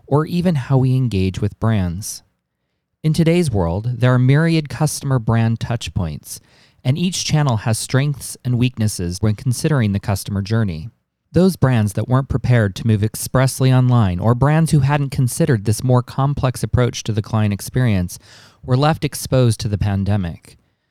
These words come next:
A slew of bankruptcies have already riddled the marketplace and will continue to do so as the pandemic persists.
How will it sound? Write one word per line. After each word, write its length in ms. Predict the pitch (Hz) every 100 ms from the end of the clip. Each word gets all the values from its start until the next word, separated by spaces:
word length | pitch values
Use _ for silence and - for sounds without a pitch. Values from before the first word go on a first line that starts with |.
| _ _ -
A 80 | 131
slew 320 | - 156 170
of 100 | 135
bankruptcies 600 | 131 135 113 - 101 92
have 120 | 120
already 480 | - 135 151 147 117
riddled 380 | 104 120 120 95
the 60 |
marketplace 760 | 98 104 107 - - 90 - - _ _ _ -
and 80 | 117
will 100 | 123
continue 420 | 131 - 160 151
to 120 | 135
do 200 | 117 135
so 280 | - 98 92
as 100 | 98
the 120 | 107
pandemic 580 | 110 104 101 120 101 -
persists. 800 | 98 - 110 92 - - -